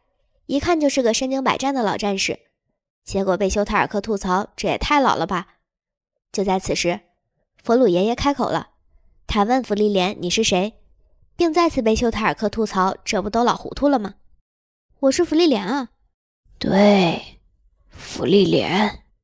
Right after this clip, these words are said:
”“你还在装老年痴呆吗？”弗利莲警惕地说着。随后佛鲁爷爷突然挥动佩剑将休塔尔克绊倒，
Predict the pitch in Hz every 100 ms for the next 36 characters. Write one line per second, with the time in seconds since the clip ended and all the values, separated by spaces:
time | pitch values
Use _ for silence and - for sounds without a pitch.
0 | _ _ _ _ _ - 285 - 202 330
1 | 392 277 220 190 190 - 185 180 196 -
2 | _ _ _ _ _ _ _ _ - 285
3 | 339 285 294 262 - 302 269 220 196 202
4 | - _ _ _ _ _ _ - 311 349
5 | 330 302 294 226 202 240 220 - 214 190
6 | 202 262 262 240 269 233 262 202 - 185
7 | 208 202 220 156 220 220 220 190 -